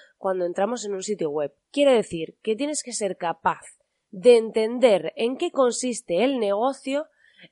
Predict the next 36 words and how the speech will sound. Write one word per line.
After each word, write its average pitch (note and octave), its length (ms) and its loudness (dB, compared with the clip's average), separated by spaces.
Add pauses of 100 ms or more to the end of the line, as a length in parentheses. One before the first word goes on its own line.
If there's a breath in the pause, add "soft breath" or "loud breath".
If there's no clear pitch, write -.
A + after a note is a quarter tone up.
en, B3 420 2 (100)
eh, F#3+ 300 -4 (100)
solo B3+ 320 0
tres G#3 200 -6
segundos C4 440 -2
sin G3+ 120 -6
hacer G3+ 260 -4
scroll. D#3+ 500 -2 (140)
Scroll A3+ 340 0
es B3+ 160 -2
bajar F#3+ 340 0
hacia F#3+ 220 -4
abajo G3 440 0
en F#3+ 140 -2
una F3+ 160 -2
página E3+ 320 -4
web, D3 280 -4
lo D3 200 -8
que D#3 100 -18
solemos E3+ 300 -8
hacer F3 280 -6
todos G#3 360 -2
cuando E3+ 240 -2
vemos F3 280 -6
un E3+ 140 -4
slider, D3+ 580 -4 (300 soft breath)
que - 80 -10
es E3+ 80 -6
un F#3 120 -4
rotador E3+ 480 0
de F3 80 -2
estos F3 240 -10
que E3+ 80 -10
mueven D#3+ 260 -4
las D#3 140 -12
imágenes F#3+ 600 -2